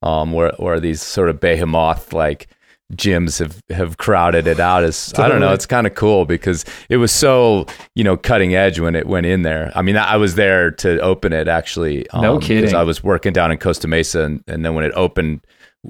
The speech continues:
Speaker 1: uh, a few of us were up there to sort of manage the opening. Um, and it was like, you know, it was a super cool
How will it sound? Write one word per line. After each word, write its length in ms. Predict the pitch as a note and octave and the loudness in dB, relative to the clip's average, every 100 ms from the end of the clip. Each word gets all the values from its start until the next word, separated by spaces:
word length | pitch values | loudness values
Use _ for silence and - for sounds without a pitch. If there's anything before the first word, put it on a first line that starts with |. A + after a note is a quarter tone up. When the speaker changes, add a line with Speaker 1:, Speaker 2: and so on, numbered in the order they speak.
| - | -2
Speaker 1:
uh, 260 | E2+ D#2 B1+ | 0 2 0
a 80 | |
few 240 | E2 G#2+ F#2 | 0 2 2
of 60 | |
us 260 | E2+ D#2 - | 2 0 -2
were 220 | E2 D#2+ | 0 2
up 160 | D#2 - | 0 0
there 180 | E2 D2+ | 0 0
to 180 | D2+ | -2
sort 220 | D2+ F2+ D#2+ | -4 -4 -2
of 80 | |
manage 380 | D#2 D2+ D2+ C#2+ | 0 0 -2 -4
the 100 | - | -2
opening. 540 | B1 D#2 D2+ C#2 C#2 - - | -2 -2 -6 -6 -10 -12 -10
Um, 380 | D2+ - C#2+ | -8 -6 -6
and 120 | C2+ G#2 | -4 -2
it 80 | |
was 160 | A2+ A#2 | 0 0
like, 160 | C#3 C#3+ | 0 2
you 140 | D#3+ | 0
know, 160 | D#2+ A2+ | 0 -2
it 40 | |
was 280 | A2+ - - | -4 -4 -6
a 60 | |
super 400 | G#2 - F2+ G#2 | -4 -2 0 -2
cool 420 | F#2 A2 A2 G#2+ | 0 2 4 2